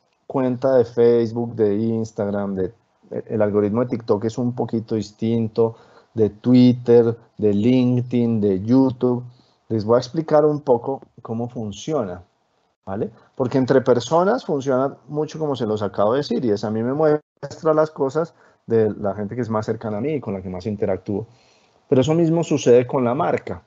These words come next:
También me muestra las cosas de las marcas con las cuales yo realmente interactúo, porque el algoritmo dice, "Ah,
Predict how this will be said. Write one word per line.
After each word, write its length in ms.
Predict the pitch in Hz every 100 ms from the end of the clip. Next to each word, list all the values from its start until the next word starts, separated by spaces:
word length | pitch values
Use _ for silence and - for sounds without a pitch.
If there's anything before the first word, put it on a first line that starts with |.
| _ _ _ _ -
También 280 | 110 110
me 100 | 120
muestra 300 | 143 151 147
las 140 | 147 123
cosas 300 | 120 120 127
de 100 | 135
las 200 | 104 101
marcas 540 | 113 110 107 127 127
con 180 | - 113
las 140 | 98
cuales 260 | - 98 104
yo 220 | 113 117
realmente 680 | 117 113 107 110 107 104 110
interactúo, 640 | 110 110 113 117 143 139
porque 280 | 139 117 127
el 120 | 127
algoritmo 540 | 131 135 160 156 147 135
dice, 220 | 120 120
"Ah, 340 | 170 220 175